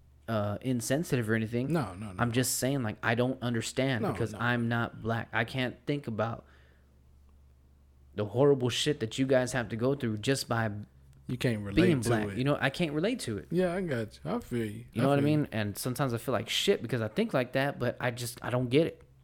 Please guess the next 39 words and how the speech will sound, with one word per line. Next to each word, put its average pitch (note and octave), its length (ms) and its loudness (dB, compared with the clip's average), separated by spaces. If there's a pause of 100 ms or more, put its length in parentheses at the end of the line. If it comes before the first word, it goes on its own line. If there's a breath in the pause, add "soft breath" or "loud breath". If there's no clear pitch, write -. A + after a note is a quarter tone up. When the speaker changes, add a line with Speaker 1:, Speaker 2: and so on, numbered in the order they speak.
(180)
Speaker 1:
I D3+ 40 -2
Speaker 2:
No. A#2 80 2
Speaker 1:
don't, C3 280 0 (120)
and A2+ 300 0 (460)
Speaker 2:
It B2+ 100 -4 (200)
Speaker 1:
you B2 60 0
know C#3+ 60 4
what D3 100 6
I D3+ 40 0
mean? E3+ 160 -2
Speaker 2:
happens. F#3+ 120 -8 (140)
Yeah, A#2+ 160 -2
I B2 160 2
Speaker 1:
I'm D3+ 140 4
Speaker 2:
get A#2 100 -2
you. C3 60 8
Speaker 1:
guilty, C#3+ 260 0
Deacon. G2+ 400 -8 (240)
Speaker 2:
No, A#2+ 100 -6 (300)
and A2+ 200 -4 (560 soft breath)
a C3 40 -2
lot G#3+ 200 6
of D#3+ 80 -2
people A#2 300 -2
are G2 40 -6
guilty. F#2 420 -14
A G#2 40 -12
lot A#2+ 140 -4
of B2 60 -2
people A#2+ 260 -2
are G#2+ 40 -2
guilty. A#2 500 -2
So A#2 120 -14
some A2+ 220 -8
people A2 460 -4 (480 soft breath)
just G#2+ 260 -4
jump A2+ 300 -2
on A2 240 -2
it G#2+ 140 -8